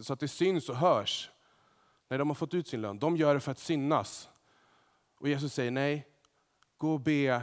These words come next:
i det fördolda hos eran far som ser hjärtat. Som ser det som är här inne." Någonstans, det är fantastiskt att be bland folk, men, men Jesus säger att det viktigaste, det är vart ditt hjärta är.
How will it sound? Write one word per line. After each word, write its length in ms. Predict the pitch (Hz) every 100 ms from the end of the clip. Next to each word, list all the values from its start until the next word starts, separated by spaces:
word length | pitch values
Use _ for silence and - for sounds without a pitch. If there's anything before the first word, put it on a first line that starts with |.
| -
i 80 | 127
det 80 | 135
fördolda 540 | - 120 143 127 110
hos 180 | 110 110
eran 160 | 107 107
far 320 | 135 123 107
som 140 | 117
ser 240 | - 143 127
hjärtat. 720 | 127 120 - 131 - - - - _ _ _ _ _ _ _ _ _ _ _ _ -
Som 160 | 131
ser 340 | - 170 160 131
det 120 | 127
som 180 | 123 117
är 120 | 113
här 160 | 113
inne." 340 | 120 117 131 113 - _ _ _ _ _ _ _ _ _ _ _ 120
Någonstans, 300 | 123 120 110
det 60 |
är 40 | 120
fantastiskt 520 | 131 135 151 127 117
att 80 | 107
be 180 | 120
bland 240 | 104 107 101
folk, 400 | 143 113 98 113
men, 240 | 107 104 - - -
men 140 | 120
Jesus 300 | 123 123 135
säger 160 | - 107
att 100 | 98
det 80 | 107
viktigaste, 840 | 127 - - 156 156 - - 98 - _ _ _ -
det 80 | 120
är 100 | 113
vart 140 | 110
ditt 180 | 107 -
hjärta 320 | 120 - 123
är. 300 | 110 82 -